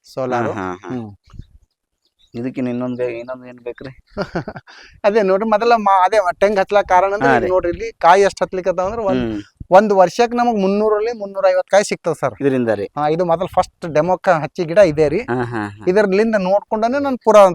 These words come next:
Speaker 1: ತೋಟ ಮಾಡಮ ಅಂತ ನನ್ಗ ಒಂದು ಆಸೆ ಐತ್ರಿ.
Speaker 2: ಹ್ಮ್, ಹ್ಮ್, ಹ್ಮ್.
Speaker 1: ಅದಕ್ಕಾಗಿ ಪೂರಾ ತೋ-, ತೋಟನೇ ಟೆಂಗ್ ಯಾಕೆ ಬೆಳಿಬಾರ್ದು ಅಂತ ಟೆಂಗ್ ಮಾಡಿದೇನ್ರಿ ಸರ್
Speaker 2: ಹಾ,
Speaker 1: ನೋಡ್ರಿ.
Speaker 2: ಹಾ, ಹಾ.
Speaker 1: ಹ್ಞೂ ರೀ.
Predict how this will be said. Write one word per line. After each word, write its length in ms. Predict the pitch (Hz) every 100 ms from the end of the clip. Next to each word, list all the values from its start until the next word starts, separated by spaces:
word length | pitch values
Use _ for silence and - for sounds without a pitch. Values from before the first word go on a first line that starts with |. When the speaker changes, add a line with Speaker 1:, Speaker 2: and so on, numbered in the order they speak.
| -
Speaker 1:
ತೋಟ 180 | 185 185
ಮಾಡಮ 340 | 180 175 208
ಅಂತ 120 | 254
ನನ್ಗ 260 | 247 226 196 185 165 160 160
ಒಂದು 220 | 180 165 151 151 - -
ಆಸೆ 220 | 160 -
ಐತ್ರಿ. 260 | 147 - 120
Speaker 2:
ಹ್ಮ್, 280 | 135 131
ಹ್ಮ್, 280 | 117 117 104
ಹ್ಮ್. 200 | 104 101 131
Speaker 1:
ಅದಕ್ಕಾಗಿ 320 | 156 208 240 -
ಪೂರಾ 180 | 208
ತೋ-, 220 | 185 175 160
ತೋಟನೇ 420 | 170 185 220 202
ಟೆಂಗ್ 240 | 190 185
ಯಾಕೆ 200 | 180 170
ಬೆಳಿಬಾರ್ದು 440 | 165 160 160 151 156
ಅಂತ 140 | 180 269 202
ಟೆಂಗ್ 180 | 160 147
ಮಾಡಿದೇನ್ರಿ 380 | 123 117 120 -
ಸರ್ 120 | 113
Speaker 2:
ಹಾ, 60 | 110
Speaker 1:
ನೋಡ್ರಿ. 240 | 98 101
Speaker 2:
ಹಾ, 140 | 92 92 98
ಹಾ. 60 |
Speaker 1:
ಹ್ಞೂ 220 | 123 113
ರೀ. 120 | 101